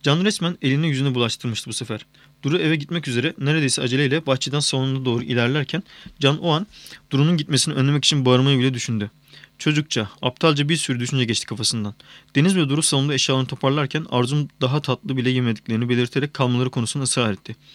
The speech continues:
Biraz önceki bölgesini korumaya çalışan dişi modundan eser kalmamıştı. Sıcak ve tatlı bir şekilde Duru'ya, "Daha konuşacak çok şeyimiz var. En azından bir kahve içelim." dediğinde Duru, bu kızı öylesine ehlileştiren şeyin ne olduğunu biliyordu. Ama bir anda bu kadar dost canlısı olmasının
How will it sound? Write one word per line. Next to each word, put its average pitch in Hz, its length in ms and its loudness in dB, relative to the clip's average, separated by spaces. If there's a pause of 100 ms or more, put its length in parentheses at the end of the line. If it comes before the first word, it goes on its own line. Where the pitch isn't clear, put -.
(420)
Biraz 190 180 4
önceki 151 320 2
bölgesini 135 400 2
korumaya 135 320 0
çalışan 120 360 0
dişi 117 160 0
modundan 123 340 0
eser 135 260 0
kalmamıştı. 107 520 -2 (440)
Sıcak 147 320 2
ve 160 60 2
tatlı - 280 -2
bir 143 40 -2
şekilde 120 360 -2
Duru'ya, 117 240 0 (640)
"Daha 143 160 4
konuşacak 147 440 0
çok - 160 -4
şeyimiz 110 380 2
var. 104 160 -6 (320)
En 147 100 4
azından 139 300 2
bir 151 100 -2
kahve 170 240 0
içelim." 107 360 -2
dediğinde 117 360 -2
Duru, 147 160 0 (400)
bu 151 100 -4
kızı 151 240 0
öylesine 147 420 2 (140)
ehlileştiren 127 580 0
şeyin 135 300 0
ne 139 40 2
olduğunu 123 300 0
biliyordu. 107 400 -2 (420)
Ama 139 260 2
bir 170 220 0
anda 135 280 0
bu 147 60 -4
kadar 117 360 0
dost 139 220 -2
canlısı 113 340 -2
olmasının 123 460 0